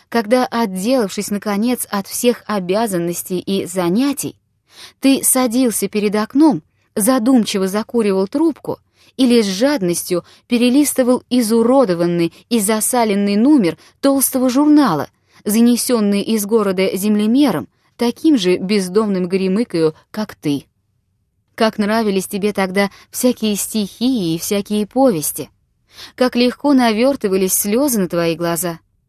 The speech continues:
с каким удовольствием ты смеялся, какой искреннею любовью к людям, каким благородным сочувствием ко всему доброму и прекрасному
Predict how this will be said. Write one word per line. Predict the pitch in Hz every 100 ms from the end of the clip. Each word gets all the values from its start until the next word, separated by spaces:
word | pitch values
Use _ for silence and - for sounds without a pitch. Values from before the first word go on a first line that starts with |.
| _ - -
с | -
каким | 240 240 240
удовольствием | 220 214 202 254 254 - 240 233
ты | 262
смеялся, | - 285 277 285 165 - - _ _ _ _ - - -
какой | 254 262 269 -
искреннею | 277 294 262 - 214 214 214 214
любовью | 220 240 262 220 -
к |
людям, | 214 285 294 165 151 - _ _ -
каким | - 233 262 240
благородным | 240 220 240 247 269 233
сочувствием | 220 226 214 - 277 262 - 185 180
ко | 226
всему | - 240 240
доброму | 196 226 269 190 180 180
и | - 214
прекрасному | - 202 202 247 285 294 - 156 147